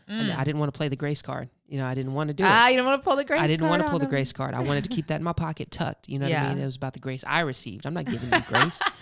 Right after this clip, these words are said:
Speaker 1: Um, but I knew that the Lord was calling me to do it. So
Speaker 2: Mm-hmm.
Speaker 1: after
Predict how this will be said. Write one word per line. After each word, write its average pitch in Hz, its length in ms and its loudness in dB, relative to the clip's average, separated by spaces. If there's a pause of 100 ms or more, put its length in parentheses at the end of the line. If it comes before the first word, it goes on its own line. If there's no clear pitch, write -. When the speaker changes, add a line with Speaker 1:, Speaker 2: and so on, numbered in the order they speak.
(280)
Speaker 1:
Um, 139 480 -2 (240)
but 190 220 0
I 147 140 -2
knew 156 160 0
that 139 120 -2
the 147 80 -4
Lord 139 160 -2
was 131 100 -2
calling 131 200 -6
me 127 60 -4
to 117 80 -6
do 151 160 0
it. - 100 -8
So 143 120 -2
Speaker 2:
Mm-hmm. 147 100 -4
Speaker 1:
after 156 480 -2